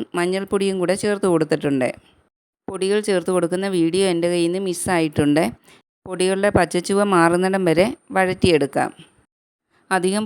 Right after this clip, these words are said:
പുളിയില്ലാത്ത നാരങ്ങ ആണെങ്കിൽ ഈ സമയത്ത് മൂന്ന് ടീസ്പൂൺ വിനാഗിരി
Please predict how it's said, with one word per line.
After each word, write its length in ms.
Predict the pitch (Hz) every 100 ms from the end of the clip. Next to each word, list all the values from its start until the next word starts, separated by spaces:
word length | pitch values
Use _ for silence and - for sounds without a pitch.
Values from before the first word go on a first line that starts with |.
| 208
പുളിയില്ലാത്ത 560 | 180 202 185 175 170 190 175
നാരങ്ങ 340 | 165 170 190 190
ആണെങ്കിൽ 300 | 165 165 180 185
ഈ 20 | 170 190
സമയത്ത് 440 | 185 165 151 180 196 180
മൂന്ന് 240 | 175 202 196
ടീസ്പൂൺ 360 | 160 - 180 202 180
വിനാഗിരി 500 | 170 175 170 180